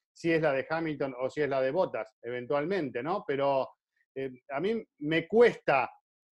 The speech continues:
ver la imagen de Hamilton y Verstappen en el mismo equipo. Realmente me cuesta. Eh, creo que podría llegar Verstappen si Hamilton se va. Creo que esa sería la alternativa. Pero igualmente,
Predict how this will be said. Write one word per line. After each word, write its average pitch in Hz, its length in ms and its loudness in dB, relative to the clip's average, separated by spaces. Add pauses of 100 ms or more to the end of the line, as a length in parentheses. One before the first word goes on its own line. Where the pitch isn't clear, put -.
(200)
ver 165 220 6
la 165 140 4
imagen 165 520 2
de 143 160 4
Hamilton 156 520 0
y 139 80 -2
Verstappen 143 600 2
en 131 120 -2
el 131 120 -2
mismo 135 240 -4
equipo. 110 400 -6
Realmente 165 440 -2
me 143 160 -2
cuesta. 107 600 0 (180)
Eh, 123 340 -10
creo 160 260 0
que 175 320 2 (200)
podría 165 300 4
llegar 170 340 4
Verstappen 175 520 2
si 147 320 -6
Hamilton 156 400 -2
se 131 140 -2
va. 120 280 0 (500)
Creo 180 220 4
que 190 120 4
esa 156 160 0
sería 139 360 2
la 135 60 2
alternativa. 127 640 -2
Pero 131 140 -2
igualmente, 170 760 2